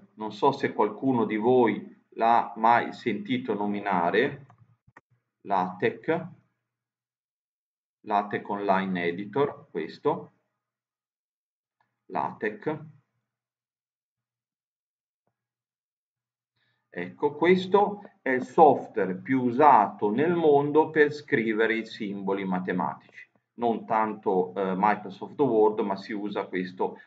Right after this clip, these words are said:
LaTeX e Tech. Eh, chi vuole saperne di più va sulla pagina del, di questo mictec.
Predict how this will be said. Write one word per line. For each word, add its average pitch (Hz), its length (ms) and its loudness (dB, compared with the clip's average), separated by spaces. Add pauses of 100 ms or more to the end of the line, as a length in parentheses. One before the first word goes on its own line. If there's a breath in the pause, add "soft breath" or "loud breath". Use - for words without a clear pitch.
(100)
LaTeX 101 720 0
e 101 160 -10
Tech. 92 600 -4 (680 soft breath)
Eh, 95 500 -6
chi 113 100 -8
vuole 98 300 0
saperne 107 480 -6
di 131 160 -4
più 110 380 -4
va 92 240 2
sulla 104 380 -4
pagina 90 920 -2
del, 92 760 -4
di - 200 -20
questo 95 800 -2
mictec. - 440 -8